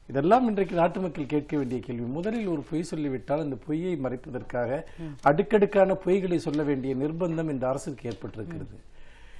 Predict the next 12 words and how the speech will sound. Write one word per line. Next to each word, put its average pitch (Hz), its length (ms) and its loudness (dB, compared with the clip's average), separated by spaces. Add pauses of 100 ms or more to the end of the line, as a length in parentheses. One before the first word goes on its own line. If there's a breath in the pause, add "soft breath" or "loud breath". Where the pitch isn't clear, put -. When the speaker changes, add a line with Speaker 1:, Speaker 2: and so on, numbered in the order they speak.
(160 soft breath)
Speaker 1:
நீங்கள் 180 300 2
பொதுவாக 262 380 8
ரஃபேல் 214 800 4
டீல் 175 240 2
தொடர்பாக 147 600 0
ஆரம்பத்திலிருந்தே 202 1120 4
இவர்கள் 147 320 2
மாற்றி 143 400 -2
மாற்றி 156 280 -2
பொய்களைத்தான் 147 500 0
சொல்லிக் 113 260 -8
கொண்டிருக்கிறார்கள். 104 720 -10